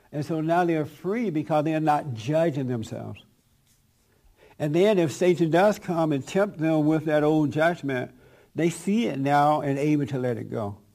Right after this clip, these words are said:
and not hold on to it. That's what happens when we wake up. What we really need to do is wake up. Wake up spiritually.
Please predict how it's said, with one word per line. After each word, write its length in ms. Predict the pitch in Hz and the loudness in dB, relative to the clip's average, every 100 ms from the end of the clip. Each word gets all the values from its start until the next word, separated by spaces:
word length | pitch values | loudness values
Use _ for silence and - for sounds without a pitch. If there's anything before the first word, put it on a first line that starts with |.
| _ _ - | _ _ -16
and 140 | - 131 | -6 -4
not 160 | 127 | -2
hold 180 | 127 120 | -2 -2
on 200 | 117 113 | -4 -6
to 120 | 104 | -6
it. 220 | 110 107 - _ _ _ | -8 -10 -14 _ _ _
That's 280 | 123 160 175 | -2 0 2
what 140 | 185 147 | 0 2
happens 360 | 165 160 143 | 2 2 0
when 220 | 135 139 | 0 2
we 60 | 135 | 2
wake 340 | 120 139 127 | 2 0 0
up. 300 | 147 123 - - - - - _ | -2 -4 -8 -18 -20 -20 -20 _
What 240 | 151 175 180 | -2 0 2
we 120 | 165 | 0
really 420 | 156 208 262 214 | 0 2 2 2
need 160 | 165 143 | 2 0
to 100 | 139 | 0
do 240 | 143 139 | -2 -2
is 160 | 127 110 | -2 -4
wake 380 | 120 143 139 - - | -4 -2 -4 -8 -10
up. 340 | 127 92 - - - _ _ _ _ _ _ _ _ _ _ _ _ _ _ _ | -8 -8 -12 -20 -20 _ _ _ _ _ _ _ _ _ _ _ _ _ _ _
Wake 300 | - 147 143 | -6 -4 -4
up 260 | 143 131 - | -4 -4 -8
spiritually. 800 | - - - 170 160 113 104 | -20 -14 -2 0 0 -2 -8